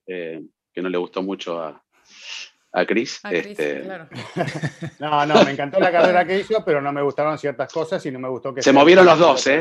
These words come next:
Speaker 1: ¿eh?
Speaker 3: día.
Speaker 1: Para mí se movió,
Speaker 3: Claro.
Speaker 1: se movió, se mueve apenitas Leclerc y también Gasly, y bueno.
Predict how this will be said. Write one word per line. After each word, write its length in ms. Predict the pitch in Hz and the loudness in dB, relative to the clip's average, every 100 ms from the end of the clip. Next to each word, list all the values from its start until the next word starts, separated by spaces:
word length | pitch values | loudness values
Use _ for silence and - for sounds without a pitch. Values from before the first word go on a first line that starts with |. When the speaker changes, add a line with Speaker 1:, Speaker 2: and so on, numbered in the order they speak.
| 151 | -2
Speaker 1:
¿eh? 20 | |
Speaker 3:
día. 120 | 113 | -4
Speaker 1:
Para 160 | 113 117 | 0 2
mí 120 | 143 | 2
se 100 | 147 | 2
movió, 280 | 139 123 131 | 2 2 2
Speaker 3:
Claro. 120 | 123 - | -2 -6
Speaker 1:
se 80 | 123 | -2
movió, 260 | 123 143 - | 0 0 -2
se 140 | - | -4
mueve 220 | 131 170 | -4 0
apenitas 640 | 165 - 147 170 165 156 139 | 0 0 -2 -4 -4 -6 -6
Leclerc 400 | 135 147 160 160 | -10 -8 -8 -8
y 80 | 131 | -8
también 380 | 120 120 123 | -8 -6 -6
Gasly, 520 | 123 127 123 135 120 - | -4 -4 -4 -8 -8 -10
y 100 | 90 | -10
bueno. 280 | 98 78 | -8 -8